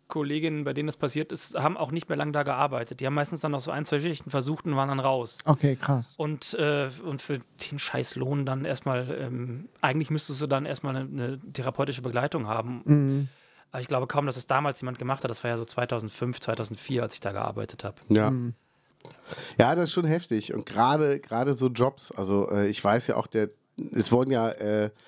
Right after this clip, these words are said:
Speaker 3: auch Ende der neunziger ein paar Tankstellen hier in der Gegend überfallen und ein Kumpel von mir hat beim
Speaker 1: Mhm.
Speaker 3: Vorländer gearbeitet und seine, äh, se-, seine Argumentation war dann beim Vorländer, ja, sollen wir nicht lieber abends mal zu zweit hier sein? Nee,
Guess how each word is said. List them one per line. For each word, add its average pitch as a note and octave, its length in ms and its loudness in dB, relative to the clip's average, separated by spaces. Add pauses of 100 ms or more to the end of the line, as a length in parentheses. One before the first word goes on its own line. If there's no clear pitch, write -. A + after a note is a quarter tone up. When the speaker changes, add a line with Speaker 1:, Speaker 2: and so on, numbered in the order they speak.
(580)
Speaker 3:
auch A2 100 8
Ende B2+ 180 6
der A#2+ 100 4
neunziger B2 380 2
ein G#2+ 80 -2
paar A2+ 160 -2
Tankstellen A2+ 540 4
hier A2 200 4
in G#2+ 80 4
der G#2 100 2
Gegend A2 380 2
überfallen G#2+ 640 4
und - 120 -6
ein G#2+ 100 -6
Kumpel B2 260 2
von A#2+ 80 4
mir A#2 60 8
hat A#2 80 0
beim A2+ 80 4
Speaker 1:
Mhm. C3+ 40 -4
Speaker 3:
Vorländer C3 380 4
gearbeitet C#3 720 0 (720)
und A2+ 180 6
seine, A2+ 920 2
äh, - 0 - (800)
se-, G#2+ 320 4
seine A2+ 280 4
Argumentation A#2 600 2
war B2+ 100 4
dann A#2+ 120 2
beim A#2+ 140 2
Vorländer, A#2+ 420 2
ja, A2+ 160 2
sollen A#2+ 120 0
wir A#2+ 40 4
nicht A#2 140 0
lieber A#2+ 160 4
abends A#2 280 0
mal A2+ 140 4
zu G#2 120 -10
zweit G2+ 360 2
hier C#3 180 6
sein? C3+ 360 0 (340)
Nee, G2+ 460 4